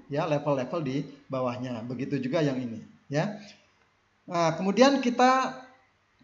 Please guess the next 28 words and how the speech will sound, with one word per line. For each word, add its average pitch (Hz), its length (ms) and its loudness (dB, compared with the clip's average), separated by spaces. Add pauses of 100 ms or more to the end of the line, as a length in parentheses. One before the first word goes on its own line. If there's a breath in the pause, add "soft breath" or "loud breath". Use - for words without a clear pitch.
(120)
lihat 214 320 6
yang 208 240 6
faktual 214 480 8
itu - 240 0
apa 190 240 2
saja. 156 560 4
Ya, 143 80 2
ini 175 160 4
sebagai 185 880 2
pengingat 180 480 2
saja, 147 560 4
ya. 185 160 4
Jadi, 180 240 4
pada 170 240 2
video 160 240 2
sebelumnya 156 480 2
sudah 156 400 2 (240 loud breath)
kita 156 320 0
bahas 143 320 2
juga 180 560 2
pada 151 320 2
dimensi 156 480 2
pengetahuan 160 1040 2
faktual. 151 800 0 (480 soft breath)
Jadi, 202 240 2
pengetahuan 240 640 6
faktual 226 560 6
ini 240 560 2